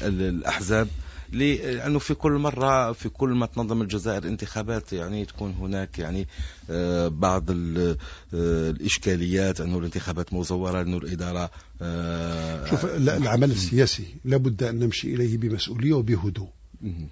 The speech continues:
Speaker 2: الاتهامات والسبان والتشكيك والسب والشتم والتسويد و-، وسوء الظن، والناس كل خبثاء، والناس كل ما تعملش، والناس كلها أنانية، والناس كلها بزناسة، والناس، عيب الكلام هذا.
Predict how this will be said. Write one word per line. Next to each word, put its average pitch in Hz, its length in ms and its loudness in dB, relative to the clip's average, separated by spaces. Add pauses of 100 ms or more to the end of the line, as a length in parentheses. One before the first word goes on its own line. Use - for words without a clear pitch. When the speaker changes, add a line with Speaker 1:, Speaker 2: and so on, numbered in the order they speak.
(240)
Speaker 2:
الاتهامات 135 920 2
والسبان 104 800 -2
والتشكيك 113 920 -2
والسب 110 560 -2
والشتم 113 560 -2
والتسويد 117 720 2
و-، 117 120 4 (420)
وسوء - 380 -2
الظن، 127 360 8
والناس 123 280 6
كل 135 160 0
خبثاء، 120 560 2
والناس 117 240 2
كل - 120 -2
ما 117 100 2
تعملش، 110 480 0
والناس 120 300 4
كلها 117 560 0 (280)
أنانية، 131 480 8
والناس 123 400 6
كلها 117 240 2
بزناسة، 117 560 6
والناس، 127 320 0
عيب 175 380 2
الكلام 104 340 0
هذا. 92 120 -14